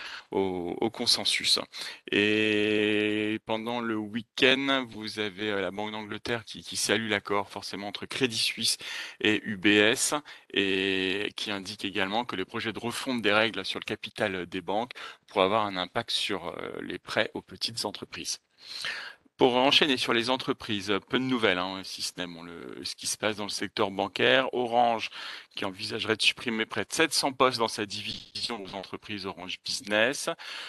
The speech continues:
Vous avez le côté de Airbus, l'Allemagne, qui pourrait acheter quatre-vingt-deux, quatre-vingt-deux hélicoptères, euh, civils, trois milliards d'euros. Et, euh, Tata et Airbus qui devraient débuter la production de près de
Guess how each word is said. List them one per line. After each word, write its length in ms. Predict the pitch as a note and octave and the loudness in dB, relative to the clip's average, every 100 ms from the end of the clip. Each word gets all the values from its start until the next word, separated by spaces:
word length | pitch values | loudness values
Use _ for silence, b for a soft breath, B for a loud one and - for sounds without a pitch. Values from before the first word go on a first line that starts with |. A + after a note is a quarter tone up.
| B _ - | B _ -10
Vous 160 | - A2+ | -6 -2
avez 200 | G#2+ A#2+ | -2 -2
le 20 | |
côté 300 | - - B2 | -4 0 0
de 160 | G#2+ - | 2 2
Airbus, 360 | C#3 B2+ C#3 - | 2 0 -4 0
l'Allemagne, 400 | A#2 A2 A#2+ B2 | 2 2 2 0
qui 160 | - G2 | -6 -10
pourrait 220 | F#2 G#2+ | -2 -2
acheter 180 | - - | -2 -4
quatre-vingt-deux, 480 | B2 - B2 A#2 A2 - - | -4 -2 -4 -4 -8 -14 -8
quatre-vingt-deux 760 | B2+ - A#2 G#2+ G#2 D3 C#3+ - | -8 -6 -2 -2 2 2 2 -6
hélicoptères, 680 | G#2 G#2 G#2+ - G#2+ G#2+ F#2+ | -8 -4 -8 -2 0 0 -2
euh, 260 | F2+ E2+ E2+ B B B | -4 -4 -6 B B B
civils, 560 | - G2+ F2 G#2+ C3+ | 2 2 2 0 0
trois 200 | C3 G2 | -4 -4
milliards 500 | G2+ G#2 G2 G2 F#2+ | -4 -6 2 4 2
d'euros. 480 | F#2 G2 F#2 G#2 C3 B B B B - | -2 -4 2 2 2 B B B B -2
Et, 320 | A2+ G2+ - - | 2 2 2 0
euh, 500 | G2 F#2 F#2+ F2+ F#2 | 0 2 0 0 -2
Tata 540 | - G2 - A2+ G#2+ - | 0 -2 2 2 2 0
et 140 | G2 | -2
Airbus 380 | F2+ F2 G2 G#2+ - | -2 -4 -4 -4 -4
qui 100 | F#2+ | -6
devraient 460 | G#2 - G2+ F#2 | -6 -4 -4 -4
débuter 340 | F#2 A2 - A2 | -4 -8 -6 -2
la 140 | G2 | -2
production 560 | - G#2+ F#2+ - B2 - B B B B2 | -2 -6 -4 -4 -4 -6 B B B -12
de 80 | |
près 260 | A2+ - A#2 | -8 4 4
de 380 | G2+ G2 F#2+ | 4 0 0